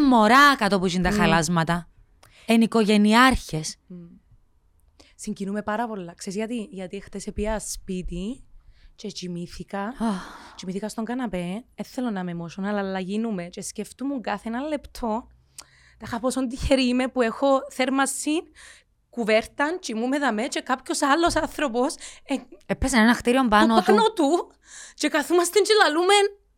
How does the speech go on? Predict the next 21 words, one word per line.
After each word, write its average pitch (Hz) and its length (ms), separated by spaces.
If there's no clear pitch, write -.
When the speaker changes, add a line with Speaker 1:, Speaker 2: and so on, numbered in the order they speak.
Speaker 2:
«Εν 311 140
ο 381 100
Θεός 330 420
που 392 120
το - 100
έστειλε». 247 460
Ενώ, 302 300
δεν 403 100
ξέρω, 269 220
εν 302 120
το 381 120
χωρεί, 359 240
εν 349 220
το 427 140
χωρεί, 254 440
εν 262 100
το 349 100
χωρεί 240 220
ο 208 40
εγκέφαλος 180 420
μου. - 100